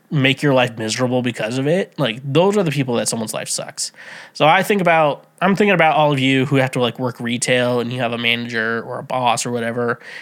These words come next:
and they're actually the worst fucking, fucking human being you've ever met in your life. That person's life sucks. And, you know, usually your life sucks if you try to make other people's lives miserable. So,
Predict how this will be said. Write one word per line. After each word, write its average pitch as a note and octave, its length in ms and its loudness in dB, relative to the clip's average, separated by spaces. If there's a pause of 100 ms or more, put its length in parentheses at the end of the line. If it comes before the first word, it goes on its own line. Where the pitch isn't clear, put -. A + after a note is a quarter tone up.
(140)
and C3+ 100 -6
they're C3 140 0
actually B2+ 520 -4
the C3 140 2
worst A#2 460 0
fucking, B2 420 -6
fucking C3 320 -2
human A2 240 -6
being G#2+ 220 -8
you've A2 100 -10
ever A2 140 -10
met A2+ 120 -8
in A#2+ 60 -8
your A#2+ 120 -6
life. E3 280 2 (400)
That A#3 380 0
person's C4 400 2
life F#3+ 180 2
sucks. - 500 0 (120)
And, C3+ 500 2
you F#3+ 180 -2
know, F3 220 4
usually A#3 420 2
your A#3 180 2
life F#3 220 2
sucks F#3+ 520 0 (320)
if C#3+ 100 -2
you D#3+ 80 2
try E3+ 160 4
to E3+ 60 2
make D3+ 240 0
other C#3 240 2
people's A2+ 340 -8
lives G2+ 260 -4
miserable. G2 600 -8
So, A#2 480 0